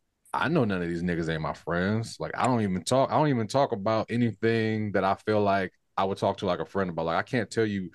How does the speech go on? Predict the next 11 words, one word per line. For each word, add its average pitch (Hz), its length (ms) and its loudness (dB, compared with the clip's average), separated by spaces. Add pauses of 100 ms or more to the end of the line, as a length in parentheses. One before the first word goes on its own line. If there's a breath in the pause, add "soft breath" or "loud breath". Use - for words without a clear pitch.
(320 soft breath)
personal 101 440 -2
stuff. 95 300 -2
I 101 80 0
can't 104 220 -2
tell 101 100 -2
you 95 100 -2
how 87 260 0
I 78 40 -12 (180)
feel. 87 580 2 (380 soft breath)
You 87 100 -6
know, 85 440 -2